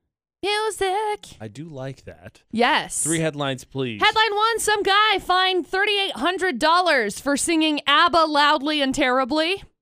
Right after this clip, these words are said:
Speaker 2: <laughs> I can tell you what, there's an iPod Idol where I feel like I, maybe not quite to that extent, but I feel like I get close to someone being like, like, "Sir, we're gonna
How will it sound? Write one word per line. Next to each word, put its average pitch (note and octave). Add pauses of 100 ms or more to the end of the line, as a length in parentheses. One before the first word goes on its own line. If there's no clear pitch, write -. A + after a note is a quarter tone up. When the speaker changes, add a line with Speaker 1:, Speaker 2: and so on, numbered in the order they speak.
(180)
Speaker 2:
<laughs> -
I D3
can F3+
tell F#3+
you E3
what, E3
there's D3+
an D#3+
iPod E3+
Idol D#3
where C3
I C3
feel D3
like C#3
I, A#2+ (380)
maybe A3+
not G#3
quite F#3+
to E3+
that D#3
extent, C#3
but C#3
I D#3
feel A3
like F#3+
I F3+
get E3+
close F#3+
to D#3+
someone E3
being D#3
like, C3+
like, B2+
"Sir, C3
we're C3+
gonna B2+